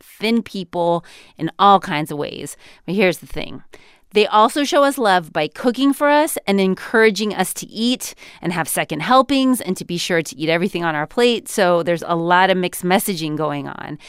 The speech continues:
And it's something that Janine Chico Barker, a licensed psychologist, hears her clients talk about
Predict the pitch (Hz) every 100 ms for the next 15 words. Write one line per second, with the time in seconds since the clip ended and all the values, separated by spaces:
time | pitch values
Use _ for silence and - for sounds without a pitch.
0 | - - - 190 180 - 220 240 226 185
1 | 165 147 185 185 202 233 - 247 233 214
2 | 170 160 151 147 151 - 170 160 165 185
3 | 208 - 202 - 165 160 - 165 - -
4 | - 185 180 - 185 - 165 151 147 -
5 | 147 135 139 139